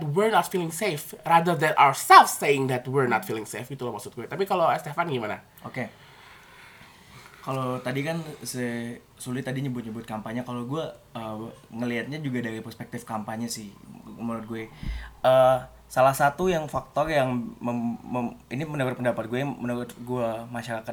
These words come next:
Speaker 2: Indonesia itu gampang kegoreng dengan isu-isu seperti ini adalah, eh,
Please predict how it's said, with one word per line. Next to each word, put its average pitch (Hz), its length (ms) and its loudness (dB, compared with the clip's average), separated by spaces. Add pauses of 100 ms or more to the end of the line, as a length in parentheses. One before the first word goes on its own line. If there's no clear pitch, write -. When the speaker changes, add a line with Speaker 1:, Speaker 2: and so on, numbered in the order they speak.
Speaker 2:
Indonesia 113 400 -10
itu 113 160 -14
gampang 110 320 -10
kegoreng 110 500 -12
dengan 110 220 -12
isu-isu 113 480 -10
seperti 110 400 -10
ini 120 160 -6
adalah, 127 320 -6 (680)
eh, 120 320 2